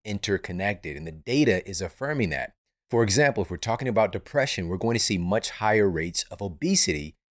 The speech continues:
intertwined with depression. So high rates of obesity leading to higher rates of depression, and higher rates of depression leading to higher rates of obesity. We can have this chicken or the egg scenario going on, which one is causing the other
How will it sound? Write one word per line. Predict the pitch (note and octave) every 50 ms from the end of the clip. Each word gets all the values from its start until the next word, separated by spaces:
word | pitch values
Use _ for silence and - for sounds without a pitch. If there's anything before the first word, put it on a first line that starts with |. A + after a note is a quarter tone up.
| _ _
intertwined | A#2 A#2 - C3 A#2 - - - F2 D2+ D2+ D2 C#2 C#2 D2 D2 - - _ _ _ _ _ _
with | F2 E2 D#2
depression. | - D#2 - G#2+ G#2 G2 - - D#2 -
So | - F2 D#2+ D2 - _ _ _ _ _ _ _ _ _ _ _ _
high | A2+ A2+ A#2
rates | B2 A#2+ A#2 A2+ - A2
of | F#2
obesity | F2 D2+ F2 A2+ A2+ - - A2+ A#2 G#2+
leading | F2+ F2 F#2+ A2 A2+ A#2 A2+
to | - - G2+ E2+
higher | E2+ F#2 F#2+ F#2+
rates | F2+ F#2 F2+ - -
of | D#2+ -
depression, | - - C3+ C#3 E3 - - E3+ E3 D3+ - _ _
and | F2 E2
higher | E2 G2+ G2+ G2
rates | G2 - - -
of | D#2+
depression | E2 - - B2+ D3 - - G2+ F2
leading | F2+ F#2+ F#2 F#2+ F#2 F2+
to | - - F#2 E2 E2 D#2 - _ _ _ _ _
higher | E2 E2 D#2 D#2
rates | E2 E2 D#2 - - - _ _ _ _ _ _ _
of | D#2 D2+
obesity. | D2+ C#2 A2+ C3 B2+ - E2+ D2+ D2+
We | D#2+ E2+
can | - - E2 D#2+
have | F2 G2+ F#2+ F#2 -
this | F#2+ F2+ -
chicken | - - - - B2 A2 - A#2+ G#2+ G#2
or | F#2+
the | F2+ F2+ F2 - -
egg | G2 G2+ G2 F2 F2
scenario | - F#2+ F2 F#2 G#2 B2 C#3 C3 A2+ F#2+ D#2+
going | D#2 D#2+ D#2+ D#2+ D#2+
on, | D#2 D2+ D2 D#2
which | G2 G#2+ - -
one | F2 F2+ F#2+ G2 F#2+ F2+
is | E2 -
causing | - - - G#2+ G#2 G2+ G2 F#2+ F2
the | D#2+ D#2+ F#2
other | A#2 B2+ F#3 E3 D3+ -